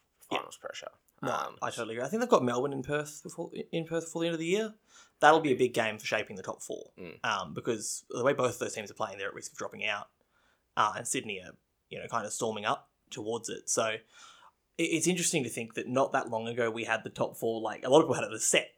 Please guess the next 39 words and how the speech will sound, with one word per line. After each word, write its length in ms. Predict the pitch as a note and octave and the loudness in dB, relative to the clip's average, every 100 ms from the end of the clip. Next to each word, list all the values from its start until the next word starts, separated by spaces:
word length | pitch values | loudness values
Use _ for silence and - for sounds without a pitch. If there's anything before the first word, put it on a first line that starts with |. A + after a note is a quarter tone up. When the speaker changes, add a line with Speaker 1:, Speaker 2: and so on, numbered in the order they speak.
| _ - | _ -14
Speaker 2:
Mm. 160 | A2 G2 | -12 0
Speaker 1:
whereas 520 | D3 C#3 B2 A#2+ A2 - | 8 10 8 4 -2 -2
it's 200 | A#2 - | -4 0
now 840 | B2 B2 A#2+ A2+ G#2+ G#2+ G2 G2+ _ - - | 2 4 4 4 4 0 -4 -10 _ -16 2
totally 280 | C#3 B2+ G2+ | 4 4 2
up 100 | - | -6
for 80 | |
grabs. 260 | - - - | -12 -12 -8
It's, 180 | A2 - - - | -4 -4 -4 -6
almost 300 | - B2 A2+ | -2 0 2
Speaker 2:
Yeah. 60 | A2 | 2
Speaker 1:
any 100 | A2+ | 0
team 300 | A#2 A2+ G#2+ | -2 -4 0
down 180 | G#2+ G#2+ | -2 -2
to 60 | |
seventh 420 | - A2 - - | -2 -2 -4 -14
can 280 | - G#2 G#2+ - | -10 -10 -10 -10
take 180 | - G#2+ | -6 -6
a 40 | |
top 180 | A2 - | -6 -8
four 140 | - - | -10 -10
spot. 260 | - - - _ _ _ - - _ _ - - - | -8 -8 -10 _ _ _ -20 -20 _ _ -20 -20 -10
Speaker 2:
Yeah, 280 | - A2+ G#2 A#2 | 0 2 2 2
and 120 | A#2+ | 0
I 60 | |
feel 200 | B2+ D3+ | 2 4
like 180 | D3 G#2+ | 4 2
it's 120 | G2+ G2+ | -2 -4
ending 220 | G2 F#2+ | -6 -6
up, 220 | F#2 - _ _ _ - | -8 -8 _ _ _ -14
because 300 | G2 A#2+ A2 | -8 -6 -6
of 100 | G2+ | -6
the 80 | F2+ | -6
way 320 | E2+ F2 F2 | -4 -4 -8
the 220 | F2 E2+ - | -10 -10 -10
teams 500 | - F#2 F#2 F#2 - | -10 -12 -12 -14 -10
outside 560 | F2 F#2+ - - F2 F2 | -6 -4 -4 -6 -6 -6
of 120 | - | -10
the 120 | - | -14